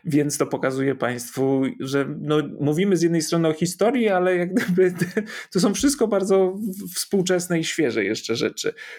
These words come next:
e, w Stanach Zjednoczonych, e, a obecność wojsk północy na południu kończy się dość nagle w tysiąc osiemset siedemdziesiątym szóstym roku, po tym jak republikanie i demokraci,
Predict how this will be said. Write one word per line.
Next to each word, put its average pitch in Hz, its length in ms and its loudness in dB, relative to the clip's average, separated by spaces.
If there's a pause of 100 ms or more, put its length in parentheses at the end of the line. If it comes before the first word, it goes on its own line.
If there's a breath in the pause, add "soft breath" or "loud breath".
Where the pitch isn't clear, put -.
(120)
e, 123 260 0
w - 80 -6
Stanach 120 360 -2
Zjednoczonych, 127 760 0 (400 loud breath)
e, 147 320 0
a 151 440 -2
obecność 160 520 0
wojsk 147 380 -2
północy 151 580 0
na 135 560 -2
południu 151 460 2
kończy 156 360 -2
się 147 280 -2
dość 127 500 -4
nagle 185 380 2
w 175 60 -8
tysiąc 151 300 -4
osiemset 151 400 -2
siedemdziesiątym 151 680 -4
szóstym 143 420 -4
roku, 147 280 -2
po 131 140 -2
tym 131 180 -4
jak 120 160 -6
republikanie 131 720 -4
i - 140 -10
demokraci, 123 760 -2